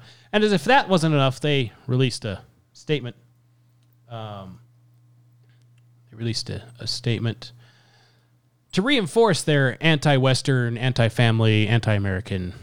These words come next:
ideals. Um,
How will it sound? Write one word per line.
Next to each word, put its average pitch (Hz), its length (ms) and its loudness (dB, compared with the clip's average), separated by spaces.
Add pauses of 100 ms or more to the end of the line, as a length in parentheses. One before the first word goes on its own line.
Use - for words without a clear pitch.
ideals. 160 920 2 (960)
Um, 98 580 -2